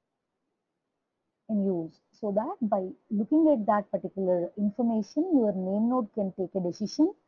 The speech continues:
saying that whether this data node is alive or not, and also how much percentage of the space is free as part of this particular data node. All this information will be taken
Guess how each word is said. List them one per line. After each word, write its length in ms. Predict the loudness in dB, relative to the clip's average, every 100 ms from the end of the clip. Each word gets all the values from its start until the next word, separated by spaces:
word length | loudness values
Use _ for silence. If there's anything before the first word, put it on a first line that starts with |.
| _ _ _
saying 360 | _ -2 0 0
that 260 | 0 0
whether 240 | -2 -2 -2
this 220 | -4 -10 -4
data 260 | -2 0 0
node 280 | 0 0
is 60 | -2 -4
alive 300 | -4 -2 0
or 160 | 0 0
not, 260 | 0 -2 -4 _ _ _ _ _
and 100 | -2
also 460 | 0 0 0 -2 -2
how 100 | -2
much 180 | -2 -2 _
percentage 480 | -4 -2 -4 -2 -2
of 140 | -2
the 80 | -6
space 520 | -10 _ -2 0 0 -2 -8
is 340 | -6 -4 -8 _ _ _ _ _
free 240 | 4 4 2 -4 _ -8
as 100 | -6
part 220 | -4 -4
of 100 | -4 -4 0
this 180 | 0 0
particular 520 | -6 -6 -4 -2 0
data 340 | 0 -2 -4
node. 280 | -8 -8 -12 _ _ _ _ _ _ _ _ _ _ _ _ _ _ _ _ _ _ _ _ _ _ _ _ _ _ _ _ -4
All 260 | 0 2 2
this 140 | 2
information 720 | -4 -6 -6 -6 -6 -8 -8 -12 _ _ _ _ _ -4
will 160 | -2
be 120 | -2
taken 400 | -2 -4 -2 -4